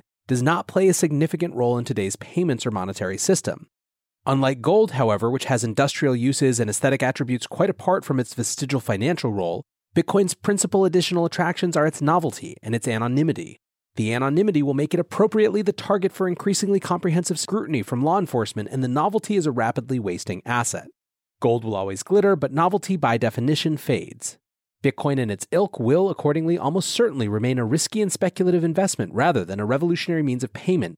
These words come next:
and are therefore highly unlikely to affect the role of the U S dollar or require a response with the C B D C. Still, even with all of this, what has really gotten people's attention is Quarles' discussion of stablecoins. Something, like we said,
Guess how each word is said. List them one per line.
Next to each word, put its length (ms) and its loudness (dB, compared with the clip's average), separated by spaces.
and 100 2
are 80 4
therefore 300 2
highly 400 0
unlikely 400 -2
to 120 -2
affect 260 -2
the 80 0
role 200 0
of 80 -8
the 80 -10
U 140 -2
S 120 -4
dollar 380 0
or 380 0
require 520 0
a 80 2
response 520 0
with 100 -6
the 60 -4
C 180 -2
B 100 -4
D 120 -6
C. 400 -2
Still, 580 2
even 260 2
with 160 4
all 160 4
of 120 0
this, 280 2
what 140 0
has 240 -2
really 180 4
gotten 280 0
people's 280 -6
attention 640 -4
is 180 -2
Quarles' 400 -2
discussion 560 -4
of 140 -12
stablecoins. 960 -6
Something, 500 -4
like 220 -6
we 80 -2
said, 360 2